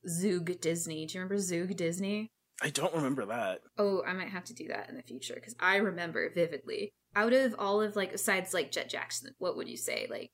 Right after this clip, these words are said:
Speaker 1: your favorite?
Speaker 2: Uh, I really like Twitches as well, which we didn't talk
Speaker 1: Oh,
Speaker 2: about.
Speaker 1: that one is good. Yeah.
Speaker 2: Uh, Twitches stars, uh, Tia and Tamara Johnson is their last name, I think.
Speaker 1: Now or then, 'cause back then it was Maury.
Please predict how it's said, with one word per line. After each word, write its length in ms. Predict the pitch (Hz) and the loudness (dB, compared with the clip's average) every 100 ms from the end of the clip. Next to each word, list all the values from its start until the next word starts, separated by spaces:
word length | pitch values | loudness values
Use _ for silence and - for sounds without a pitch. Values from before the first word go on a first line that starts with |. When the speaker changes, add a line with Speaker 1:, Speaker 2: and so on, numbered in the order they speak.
| _ | _
Speaker 1:
your 100 | - | -10
favorite? 440 | - - - - - _ - | -8 -10 -12 -14 -16 _ 6
Speaker 2:
Uh, 720 | 185 190 190 185 190 190 190 - - | 10 12 12 12 10 8 2 -2 0
I 60 | |
really 260 | 160 196 285 | 6 8 10
like 220 | 240 - | 8 6
Twitches 600 | - 131 - 110 98 - - | 0 2 2 -2 -4 -4 -4
as 200 | 117 113 | -2 -2
well, 260 | 101 95 | -2 -2
which 220 | 107 131 147 | -2 -4 -2
we 80 | |
didn't 300 | 143 156 135 - - | -2 0 -2 -6 -4
talk 240 | 113 127 | 0 4
Speaker 1:
Oh, 40 | 240 | 6
Speaker 2:
about. 200 | 247 277 | 8 8
Speaker 1:
that 40 | |
one 140 | 330 294 | 8 6
is 180 | 254 | 2
good. 380 | - 175 165 214 - _ _ _ _ _ _ - | 2 0 0 -4 -10 _ _ _ _ _ _ -2
Yeah. 320 | 202 170 196 - | 0 0 -2 -2
Speaker 2:
Uh, 360 | 131 147 127 113 101 _ _ _ | 2 6 6 4 -2 _ _ _
Twitches 460 | - 190 190 214 196 | 2 4 6 6 6
stars, 560 | - 165 156 147 143 135 | 8 8 10 8 6 4
uh, 220 | 127 120 | 2 2
Tia 280 | - 151 147 | -2 0 2
and 100 | 139 | 2
Tamara 460 | 135 139 131 131 123 | 0 -2 4 6 6
Johnson 800 | 117 117 180 302 370 - 349 392 392 | 4 6 6 6 6 6 6 2 2
is 160 | 370 | 2
their 140 | 359 370 | 2 6
last 280 | 381 359 | 6 6
name, 160 | 330 370 | 2 0
I 60 | 381 | 0
think. 560 | 370 415 427 - - _ | 2 2 2 -4 -12 _
Speaker 1:
Now 420 | 214 214 233 269 285 | 0 4 6 4 4
or 200 | 220 214 | 4 4
then, 440 | 190 202 156 170 | 4 2 2 -4
'cause 240 | 196 196 196 _ | -6 -6 -6 _
back 240 | 220 233 214 | 2 4 4
then 140 | 208 | 2
it 80 | 175 | 2
was 160 | 185 170 | -2 0
Maury. 460 | 147 - - 247 | 0 2 4 2